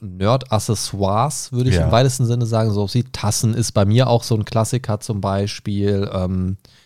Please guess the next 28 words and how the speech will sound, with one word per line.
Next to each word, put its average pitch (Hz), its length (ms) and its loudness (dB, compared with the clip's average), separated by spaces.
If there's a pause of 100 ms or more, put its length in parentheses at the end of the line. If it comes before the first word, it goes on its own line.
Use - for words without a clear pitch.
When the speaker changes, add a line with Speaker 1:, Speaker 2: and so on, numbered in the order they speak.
(340)
Speaker 1:
oder 101 200 0
auch 104 120 -2
mal, 104 120 0
ist - 160 -6
jetzt 113 180 -2
nicht 131 140 0
so 117 80 0
mein 101 420 0
Ding, 131 340 2
Taschen 131 460 -2
oder 101 220 0
Mauspads. 151 840 0
Also 98 260 -2
hier 104 120 0
so, 90 160 -4
so 92 180 -2
Einkaufsbeutel, 117 720 0
so, 101 140 2
so 95 140 2
Leinenbeutel 117 680 2
ist 117 120 -8
so 113 140 0
ein 110 80 -2
Klassiker 117 440 -2
für 113 160 -2
viel 113 260 -2
Merch-Sachen 107 680 -2
auch. 104 380 -2